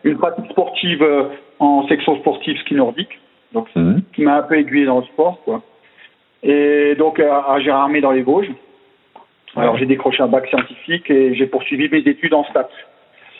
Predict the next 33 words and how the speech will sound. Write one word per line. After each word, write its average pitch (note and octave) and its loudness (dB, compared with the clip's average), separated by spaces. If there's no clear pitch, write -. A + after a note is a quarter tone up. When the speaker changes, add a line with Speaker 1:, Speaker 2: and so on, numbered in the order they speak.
Speaker 2:
D'accord. G#2 2
Speaker 1:
Euh, B2+ 0
pour C3 2
obtenir C#3+ 2
assez C3 0
rapidement B2+ 2
mon B2 0
professorat A#2+ 0
de A#2 0
P B2+ 2
S D#3 2
et C3+ 4
pour C3 -2
rentrer A#2 0
dans C#3 2
le C3 0
monde C3 0
du C3 -4
travail. B2 0
Speaker 2:
Mhm. - -4
Speaker 1:
Donc, - 0
euh, B2 2
ra-, - -4
rapidement, F3 0
euh, D3 2
euh, C3+ 2
j'étais C#3+ 0
attiré D#3+ 0
par, C#3 2
euh, B2 2
le B2 0
côté C#3 0
associatif. C3 -2